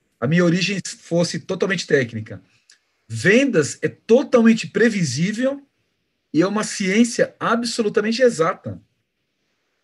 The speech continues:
Absolutamente exata. Então, depois a gente pode provar por A mais B aí, né?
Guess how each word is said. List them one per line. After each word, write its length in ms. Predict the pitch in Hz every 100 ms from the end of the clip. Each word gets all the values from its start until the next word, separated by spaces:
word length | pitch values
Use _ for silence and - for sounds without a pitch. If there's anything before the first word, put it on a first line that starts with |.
| _
Absolutamente 680 | 208 240 - 202 180 - -
exata. 560 | 139 120 107 107 104 95 _ _ _ _ _ _ _ -
Então, 220 | 107 135
depois 280 | 180 196 202
a 20 |
gente 120 | 202
pode 180 | 220 226
provar 460 | - 220 156 170 202
por 160 | 202
A 80 | 196
mais 180 | 226 226
B 220 | 165 196
aí, 200 | 214 160
né? 200 | 135 127